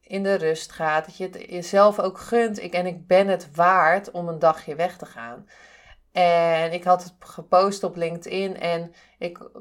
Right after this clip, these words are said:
kreeg wat reacties van, "Ja, maar dat, nee, dat doe ik nooit, hoor." En heel vaak, en dat merk ik zelf, is dat we dat uitstellen van, "Ja, ik zou echt wel weer graag een, eh, dagje weg, eh, willen." Waarom boek je het niet? Gelijk.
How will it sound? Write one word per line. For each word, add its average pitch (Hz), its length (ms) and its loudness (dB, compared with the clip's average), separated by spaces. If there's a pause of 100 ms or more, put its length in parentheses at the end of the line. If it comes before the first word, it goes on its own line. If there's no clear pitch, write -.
kreeg 180 280 0
wat 175 180 -4
reacties 165 520 -4
van, 165 120 -12
"Ja, 156 200 -4
maar 156 120 -6
dat, 151 160 -4
nee, 156 220 -2
dat 160 140 -2
doe 220 180 -2
ik 180 100 -6
nooit, 135 360 -8
hoor." 156 280 -8 (880)
En 196 140 -4
heel 226 220 4
vaak, 202 540 4 (520)
en 202 160 -2
dat 196 160 -2
merk 196 240 -4
ik 196 160 -14
zelf, 185 420 2
is 196 160 -8
dat 196 180 0
we 190 120 -4
dat 185 240 -2
uitstellen 180 680 -2
van, 170 480 -6 (1040)
"Ja, 208 180 -6
ik 202 80 -10
zou - 200 -14
echt 214 160 -12
wel 214 180 2
weer 214 220 -4
graag 196 320 -2
een, 196 200 -6
eh, 190 140 -4
dagje 190 320 2
weg, 208 260 -2
eh, 156 100 2
willen." 147 360 -4
Waarom 208 320 6
boek 220 160 -6
je 180 140 -8
het 151 180 -8
niet? 165 360 -20 (300)
Gelijk. 196 600 2